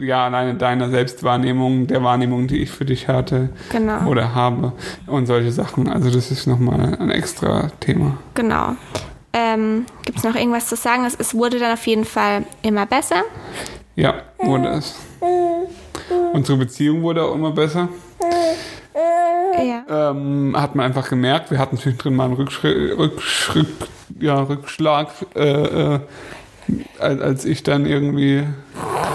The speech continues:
Speaker 1: ja,
Speaker 2: Was?
Speaker 1: da meine Eskapaden hatte.
Speaker 2: Meinst du, als du da mal mit einer geschrieben hast?
Speaker 1: Ja.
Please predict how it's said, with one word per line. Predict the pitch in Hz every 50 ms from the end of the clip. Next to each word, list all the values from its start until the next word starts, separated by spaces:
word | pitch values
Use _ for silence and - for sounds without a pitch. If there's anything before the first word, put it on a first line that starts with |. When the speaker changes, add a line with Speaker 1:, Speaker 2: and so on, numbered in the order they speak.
| - - - - - - - - _ _
Speaker 1:
ja, | 190 151 139 139 147 139 - - - - - - - -
Speaker 2:
Was? | - 233 233 233 262 - - - - _
Speaker 1:
da | - - 160 151 - - 143 147 - - - - - - 226 214 170
meine | 165 151 147 151 151 147 151 156
Eskapaden | 156 151 - - 143 135 - 151 147 165 165 151
hatte. | 151 147 - 165 156 - - - - - - - - - - - - - - - - - - - - - - - - _ _
Speaker 2:
Meinst | - 220 220 214 214 - 226
du, |
als | 208 202 202 202 -
du | 220
da | 208 208 202
mal | 202 208 208
mit | 208 - -
einer | 208 202 202
geschrieben | 196 214 - - - 285 294 294 277 262
hast? | 160 156 143 170
Speaker 1:
Ja. | 160